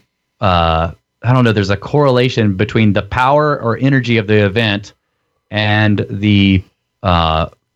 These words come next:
the extinction amount of the species that are involved, or the, the species that are involved in the extinction. So that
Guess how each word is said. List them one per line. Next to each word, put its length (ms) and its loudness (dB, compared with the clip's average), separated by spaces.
the 360 0
extinction 760 0
amount 480 0
of 160 -2
the 100 0
species 640 -2
that 120 2
are 60 2
involved, 540 0
or 120 0
the, 120 0
the 240 0
species 340 0
that 100 2
are 60 2
involved 260 0
in 60 -4
the 100 2
extinction. 440 -4
So 160 -2
that 180 0